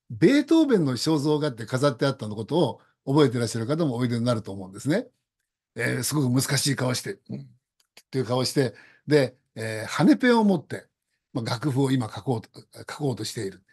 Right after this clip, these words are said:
まあ、そんな風な、あー、上目遣いのベートーベンの肖像、なんとなく記憶の中にある方も多いと思います。で、そのベートーベンって、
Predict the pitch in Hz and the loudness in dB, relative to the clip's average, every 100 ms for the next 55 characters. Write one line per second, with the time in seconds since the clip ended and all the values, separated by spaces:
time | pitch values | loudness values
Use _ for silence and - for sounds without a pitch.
0 | _ _ - 135 147 139 120 127 160 165 | _ _ -6 0 2 2 0 0 0 0
1 | - _ _ - 107 107 107 107 131 139 | -2 _ _ -10 -6 -4 -6 -6 0 4
2 | 139 127 117 107 104 101 127 139 110 101 | 4 2 -2 -4 -6 -2 0 2 -2 -6
3 | 104 - 113 107 107 151 160 170 123 - | -6 -4 -4 -4 -2 -2 0 -2 -2 0
4 | 139 123 135 120 117 120 117 113 190 160 | 0 0 -4 -4 -6 -6 -6 -4 -2 -2
5 | - - _ 170 139 104 98 - - - | -6 -20 _ 4 4 2 -12 -16 -20 -20
6 | _ _ _ _ _ _ 147 254 220 107 | _ _ _ _ _ _ 2 6 6 4
7 | - _ - 262 294 185 240 269 302 262 | -8 _ -2 4 4 6 4 2 2 2
8 | 175 117 135 113 98 | 2 0 -2 -2 -6